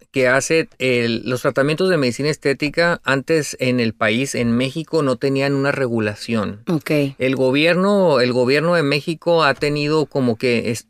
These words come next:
Speaker 1: ciertos temas, mejor no los toca y han quedado como que a la deriva.
Speaker 2: Órale.
Speaker 1: Entonces, eso ex-, eso pasaba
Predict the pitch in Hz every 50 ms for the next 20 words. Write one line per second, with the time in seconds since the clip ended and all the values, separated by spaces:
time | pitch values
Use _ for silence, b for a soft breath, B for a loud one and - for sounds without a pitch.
0 | - - - 147 131 - 165 156 147 - - 151 156 160 165 180 190 185 - -
1 | _ - 127 123 117 - 139 139 143 156 160 156 156 147 - - 170 165 156 -
2 | 190 190 170 - 127 131 123 123 127 - - 151 147 147 147 156 160 - - 156
3 | 143 123 117 113 - 123 117 113 110 110 110 110 113 113 113 110 107 120 143 165
4 | 175 190 208 220 220 - 170 180 202 226 233 196 175 160 143 143 _ - 127 123
5 | 117 143 139 139 131 139 151 147 - - - _ _ - 156 147 - 185 185 175
6 | - - 139 143 139 - 175 175 165 - - 120 - - 147 139 143 151 165 175
7 | 175 156